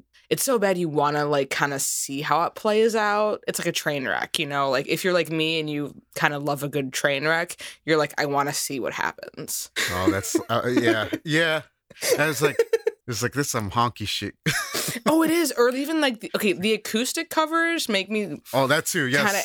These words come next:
Speaker 2: too.
Speaker 1: angrier, but sometimes some of them are kinda funny because they're just like, "I can't believe someone did this. Okay, whatever." <laughs> Um,
Speaker 2: Yeah, yeah, there's a, a, a spectac-, spectacle aspect to it.
Speaker 1: Yeah,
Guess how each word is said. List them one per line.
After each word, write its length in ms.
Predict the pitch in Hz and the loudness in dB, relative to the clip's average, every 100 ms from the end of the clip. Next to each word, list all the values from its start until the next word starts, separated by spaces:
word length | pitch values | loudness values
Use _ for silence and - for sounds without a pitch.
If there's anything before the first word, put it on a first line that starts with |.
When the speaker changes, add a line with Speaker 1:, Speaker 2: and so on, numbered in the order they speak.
| - | -2
Speaker 2:
too. 60 | 165 | -2
Speaker 1:
angrier, 600 | 170 180 220 262 285 247 | 0 2 2 2 2 0
but 240 | - 190 | 0 0
sometimes 640 | - 196 180 233 330 359 - | 0 -2 -2 -2 0 0 0
some 180 | 190 | 0
of 100 | 185 | 2
them 160 | 226 233 | 2 2
are 60 | 196 | 0
kinda 260 | - 185 | 0 0
funny 680 | 160 - - 147 147 175 202 | -2 -6 -2 -2 0 0 0
because 360 | 202 180 170 143 | -4 -2 0 2
they're 160 | 160 | 2
just 300 | 147 151 - | 2 -4 -2
like, 260 | 151 147 - | 0 0 0
"I 80 | 160 | -2
can't 260 | - 151 143 | 0 -2 0
believe 180 | 139 | 0
someone 300 | - 135 123 | 0 -2 -2
did 200 | 117 113 | -2 0
this. 240 | 123 117 - | 2 0 -2
Okay, 200 | - 110 | -4 -2
whatever." 500 | 80 76 76 80 101 - - | 0 0 0 0 -2 -6 -12
<laughs> 260 | - - - | -12 -12 2
Um, 400 | 180 202 277 269 - 208 - 269 294 277 - | 4 4 2 -2 -4 -2 0 2 0 -2 0
Speaker 2:
Yeah, 500 | 139 131 104 95 101 | 0 2 2 0 0
yeah, 180 | 101 98 | 0 0
there's 260 | 110 117 | 0 0
a, 160 | 104 - | -4 -4
a, 60 | 104 | -6
a 320 | - - 90 | -6 -8 -6
spectac-, 460 | - 101 92 - - - - | -2 -2 -2 -6 -16 -18 -16
spectacle 580 | - - 95 - 90 85 | -8 -4 -4 -6 -8 -4
aspect 380 | 85 - - 87 _ | -4 -6 -10 -14 _
to 100 | 92 | -4
it. 60 | 466 415 | 2 4
Speaker 1:
Yeah, 400 | 202 101 87 | 4 2 -2